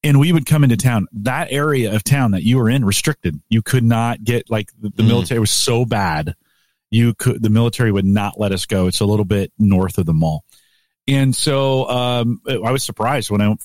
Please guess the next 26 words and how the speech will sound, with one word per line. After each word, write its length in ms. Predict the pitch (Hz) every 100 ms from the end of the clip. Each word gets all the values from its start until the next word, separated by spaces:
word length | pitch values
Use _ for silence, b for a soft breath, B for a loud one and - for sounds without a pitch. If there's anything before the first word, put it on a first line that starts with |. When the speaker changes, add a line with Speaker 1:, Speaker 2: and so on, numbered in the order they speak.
| - -
Speaker 1:
traveled 320 | 123 110 110
out 140 | 104
to 60 | 101
D 140 | 101
C 320 | 98 110 101
for 180 | 95 98
work. 360 | 92 143 101 - -
They 120 | 101 98
were 80 | 92
like, 180 | 101
"Yeah, 140 | 226 262
we're 120 | 175
on 80 | 147
Ninth 220 | 151 151
and 100 | 120
F." 140 | 175 -
And 80 |
I'm 60 | 92
like, 140 | 76 76
"Ninth 300 | 90 151 202
and 100 | 73
F? 240 | 127 156 - 95
Yikes." 560 | 87 135 208 - -
What, 260 | - 131 143
you 80 |
know, 120 | 127